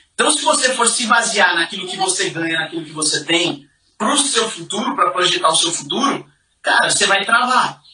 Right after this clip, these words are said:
Então, eu comecei, de fato, voltar a ser criança. Porque a criança, você perguntar pra criança, velho, ela fala que ela vai ser tudo.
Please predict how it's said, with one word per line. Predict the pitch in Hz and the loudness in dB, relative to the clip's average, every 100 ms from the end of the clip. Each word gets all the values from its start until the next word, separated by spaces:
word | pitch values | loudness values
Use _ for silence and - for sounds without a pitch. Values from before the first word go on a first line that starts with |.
| _ | _
Então, | 180 226 254 | -2 0 0
eu | |
comecei, | 311 311 - 285 | 0 0 0 -2
de | 277 - | -2 2
fato, | 240 254 254 - - _ | 2 2 -2 -6 -8 _
voltar | 160 254 233 240 233 | -2 0 0 2 2
a | 277 | 0
ser | 269 285 | -4 -4
criança. | 330 330 269 - - - _ _ _ 196 | 0 0 0 -2 -6 -12 _ _ _ -8
Porque | 190 | -2
a | 269 277 | 0 2
criança, | 269 196 180 262 - 143 - _ - | 2 4 2 0 -2 -4 -6 _ -8
você | - 208 | -2 0
perguntar | 233 233 240 240 | 0 2 0 2
pra | - 214 | 0 0
criança, | 214 269 269 202 | -2 0 2 2
velho, | 202 | 2
ela | 214 240 | 4 4
fala | 330 233 | 2 0
que | 233 | 0
ela | 226 | 0
vai | 226 | 0
ser | 277 277 | -2 -4
tudo. | 233 262 - - | -4 -6 -8 -12